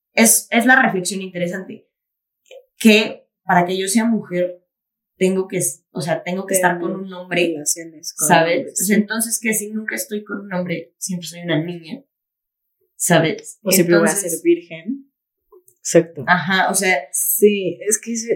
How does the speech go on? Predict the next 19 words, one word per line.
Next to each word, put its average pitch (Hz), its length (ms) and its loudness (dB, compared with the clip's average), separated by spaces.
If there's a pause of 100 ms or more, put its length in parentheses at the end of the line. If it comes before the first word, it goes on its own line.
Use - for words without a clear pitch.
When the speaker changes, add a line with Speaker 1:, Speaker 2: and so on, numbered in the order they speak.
Speaker 2:
eso 220 200 -4
de 208 120 4
la 156 160 0
religión 170 400 -10
es - 260 -2
muy 170 340 -4 (680)
intenso, 156 680 -2 (160)
pero 175 300 4
justo, 226 260 0
o 165 60 2
sea, 175 140 -4
la 175 120 -6
virginidad 208 460 -8
ni 196 120 0
existe, - 440 -2
o - 40 -2
sea, - 160 -6
eso 190 320 -6
fue 165 100 -2